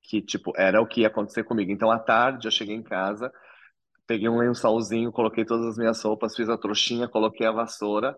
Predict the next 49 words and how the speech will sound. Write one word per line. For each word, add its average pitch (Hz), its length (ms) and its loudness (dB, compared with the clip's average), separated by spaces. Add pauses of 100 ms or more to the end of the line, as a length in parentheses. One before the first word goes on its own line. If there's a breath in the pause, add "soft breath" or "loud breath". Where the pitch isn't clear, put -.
bem 139 280 0
Pica-Pau 190 540 -2
mesmo. 107 400 -10 (640)
Porque 147 200 0
eu 147 60 2
sabia 151 400 4
que 165 140 0
eu 170 40 4
ia 165 60 4
ser 160 140 -4
mandado 139 280 0
embora 135 280 -2
de 135 100 -14
casa. 107 460 -4 (360 loud breath)
Mas 123 680 0
a, 104 600 -2
a, - 100 -10
só 135 200 -2
de 147 120 -6
pensar 165 420 -4
que - 140 -4
eu 113 100 0
iria 117 220 -2
viver 110 320 -2
uma 104 180 0
mentira 113 540 0
e 98 40 2
não 113 120 0
poderia 107 340 0
ser 104 280 -2
eu 95 100 -2
mesmo, 104 560 -6 (500)
era 104 240 2
muito 135 500 2
mais 120 280 2
desolador 107 640 -2
do 110 100 -6
que 110 140 -8
ter 107 180 -4
sido 95 200 -8
mandado 98 280 -2
embora 92 240 -2
de 92 120 -8
casa. 80 280 -8 (440 soft breath)
Então, 113 120 4
eu 110 80 4
corri 123 240 4
o 135 60 6
risco. 127 520 0